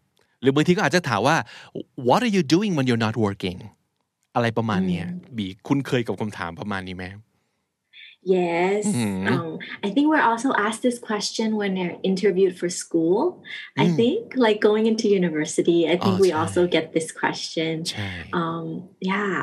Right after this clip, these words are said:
Speaker 2: all the time.
Speaker 1: And why do
Speaker 2: And
Speaker 1: you
Speaker 2: I
Speaker 1: think
Speaker 2: think
Speaker 1: people wanna know what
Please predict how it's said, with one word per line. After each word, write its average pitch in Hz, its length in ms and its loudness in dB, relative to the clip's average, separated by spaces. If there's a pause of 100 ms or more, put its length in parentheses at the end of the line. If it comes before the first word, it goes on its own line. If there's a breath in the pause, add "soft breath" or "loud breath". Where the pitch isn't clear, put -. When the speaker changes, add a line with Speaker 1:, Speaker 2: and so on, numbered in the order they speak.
(160)
Speaker 2:
all 175 180 -6
the 175 60 -8 (160)
time. 156 320 -2
Speaker 1:
And 139 80 2 (120)
why 185 180 2
do 233 60 -6
Speaker 2:
And 233 100 6
Speaker 1:
you 247 60 4
Speaker 2:
I 240 80 -2
Speaker 1:
think 196 120 4 (100)
Speaker 2:
think 196 60 2
Speaker 1:
people 175 200 2 (140)
wanna 156 240 0 (140)
know 120 180 4 (640)
what 135 140 4